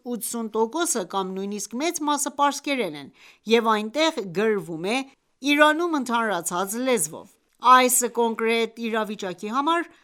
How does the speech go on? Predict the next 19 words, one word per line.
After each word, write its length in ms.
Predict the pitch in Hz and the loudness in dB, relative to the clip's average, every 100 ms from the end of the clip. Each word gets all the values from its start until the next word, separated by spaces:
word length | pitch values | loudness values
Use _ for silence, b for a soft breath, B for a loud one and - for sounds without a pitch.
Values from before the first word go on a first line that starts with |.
| b - | b 4
ավելի 440 | 254 254 247 240 247 240 | 4 6 2 0 -2 0
լավ 160 | 320 320 | 0 -2
կլինի 400 | 285 240 220 202 220 b - | -6 -6 -4 -6 -8 b -8
նկատի 380 | 254 269 277 294 302 | -4 2 0 0 -2
առնել 260 | 214 180 170 | -2 -4 -6
բացառություն։ 720 | 160 202 262 262 220 - - - b b b - | -4 -4 -2 -2 -4 -10 -18 -20 b b b -2
Եթե 260 | 311 359 | 0 2
առաջիկա 520 | 349 320 277 269 262 302 285 | 4 4 4 0 -2 0 0
տարիներին 600 | 214 190 165 151 160 185 | 0 -2 -4 -4 -4 -4
միջոցներ 500 | 208 233 240 330 339 226 | -2 0 0 0 -2 0
ձեռնարկվեն, 640 | 190 170 147 156 - 147 160 | -4 -4 -10 -12 -14 -12 -6
որպեսզի 460 | 208 220 254 226 240 214 | -4 0 2 2 2 2
աֆղան 380 | 214 - 226 220 | 2 0 0 2
հրատարակիչների 880 | 214 208 202 202 196 202 214 196 208 202 | 0 0 -2 -2 -6 -10 -6 -6 -4 -2
պարսկերեն 540 | 196 - 226 208 208 | -2 -2 -2 -2 -2
գրքերը 400 | 196 196 302 339 349 | -4 -4 -2 0 -2
ցուցադրվեն 680 | 311 285 294 269 277 254 262 254 B B - | -4 0 2 2 0 0 0 -2 B B 0
Թեհրանի 440 | 254 262 277 285 339 247 | 4 4 4 2 2 2
գրքի 280 | 226 254 | 0 -2